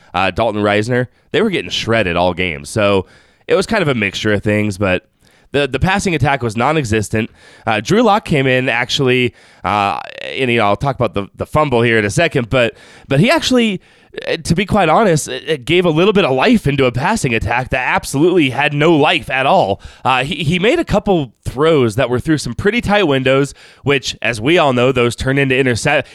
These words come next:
if you give Drew Lock a season to do that, I'm sure a bunch of those will be interceptions. But, uh, you know, it worked this game, right, uh, for a little bit. So, um, yeah, I, I thought,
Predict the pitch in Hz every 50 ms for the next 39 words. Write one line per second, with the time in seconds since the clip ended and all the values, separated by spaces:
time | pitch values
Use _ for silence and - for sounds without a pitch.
0 | - - 139 160 208 233 202 254 269 262 254 202 190 185 - - - - _ _
1 | - 117 151 156 165 175 160 143 135 131 117 113 - - - 117 - - 135 139
2 | 139 135 147 151 135 127 120 123 131 131 143 156 160 131 117 120 107 - - 151
3 | 147 139 135 117 123 92 120 135 160 - - 135 147 156 151 131 139 127 131 127
4 | 127 123 113 104 - 135 131 110 - 98 90 87 90 82 98 127 120 113 110 107
5 | - - - _ _ - - - 131 127 139 185 247 240 170 143 156 165 - _
6 | - 143 156 143 147 170 190 165 - - - 113 _ _ _ _ 123 135 160 160
7 | 143 - - 110 85 71 69 69 80 92 101 107 113 113 127 143 - - 117 120
8 | 113 110 107 104 110 110 - - 156 160 143 131 131 127 110 104 95 101 95 92
9 | 87 - - 123 113 113 107 104 - - - - _ _ _ _ - 107 113 117
10 | 113 107 107 107 107 101 - _ _ _ - 196 277 302 147 95 95 143 156 143
11 | 165 151 196 196 196 190 - -